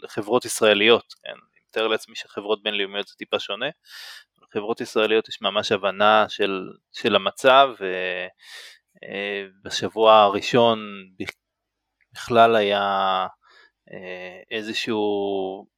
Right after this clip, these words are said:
רצון מצד ההנהלה לא, לא, לא לחכות לשום דבר שיגיע לפרודקשן, כן? זאת אומרת, לצפות מאנשים יותר להתרכז במאמץ האזרחי,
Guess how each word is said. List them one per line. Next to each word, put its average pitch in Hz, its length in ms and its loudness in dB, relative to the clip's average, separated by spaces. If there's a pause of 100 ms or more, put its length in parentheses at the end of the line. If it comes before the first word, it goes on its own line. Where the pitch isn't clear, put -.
(400)
רצון 127 500 2
מצד 123 300 4
ההנהלה 117 640 6
לא, 113 600 4 (600)
לא, 117 180 -2 (720)
לא 123 160 2
לחכות 147 400 2
לשום 127 280 -4
דבר 107 440 4
שיגיע 101 400 0
לפרודקשן, 95 640 -4 (100)
כן? - 200 -18 (580)
זאת - 160 -20
אומרת, 92 480 -12
לצפות 101 420 -8
מאנשים 104 440 -8
יותר 107 280 0
להתרכז 101 680 0
במאמץ 90 1600 -6
האזרחי, 104 540 -4